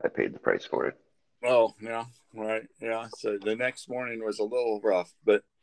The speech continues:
Speaker 2: so you, you stayed up. I went to bed at halftime, John.
Speaker 1: <laughs> I think a lot of people did.
Speaker 2: Yeah, I, I was awakened by somebody shouting at the T V something like, "This is unbelievable."
Speaker 1: <laughs>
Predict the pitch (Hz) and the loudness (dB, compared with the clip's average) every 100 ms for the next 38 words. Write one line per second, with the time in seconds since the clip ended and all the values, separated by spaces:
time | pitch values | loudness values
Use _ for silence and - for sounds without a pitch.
0 | _ _ _ - 123 110 107 131 143 - | _ _ _ -2 2 2 2 -4 -4 -6
1 | 123 139 - 127 120 120 - 107 131 190 | -10 -6 -2 -2 0 -2 -2 0 2 0
2 | 170 139 - 135 165 120 87 92 92 82 | -2 -4 2 2 2 0 -6 -6 -4 -6
3 | - 82 78 73 82 95 _ _ _ _ | -6 -10 -10 -8 -8 -10 _ _ _ _
4 | - - 92 73 - _ _ _ _ _ | -10 2 4 2 -2 _ _ _ _ _
5 | - - - - 76 - 60 - - - | -18 -18 -14 -2 -2 2 2 2 0 -4
6 | - - - - _ _ _ - 117 110 | -6 -6 -8 -12 _ _ _ -4 4 4
7 | 107 - 117 113 120 131 117 113 113 127 | 4 -2 0 2 2 0 -2 -4 -6 -6
8 | 143 127 107 98 98 98 95 98 110 110 | -6 -8 -8 -8 -6 -4 -6 -8 -8 -6
9 | 107 101 - 104 104 110 110 101 92 - | -6 -6 -8 -6 -4 -4 -6 -10 -14 -18
10 | _ _ _ _ - 107 107 101 123 110 | _ _ _ _ -8 -8 -6 -10 -6 -6
11 | 104 107 95 107 107 107 95 95 92 - | -4 -4 -4 -6 -4 -6 -4 -4 -4 -2
12 | 110 113 98 85 110 110 104 95 113 104 | -2 -2 -4 -8 -2 0 0 0 0 0
13 | 87 73 78 90 | 0 0 -2 -4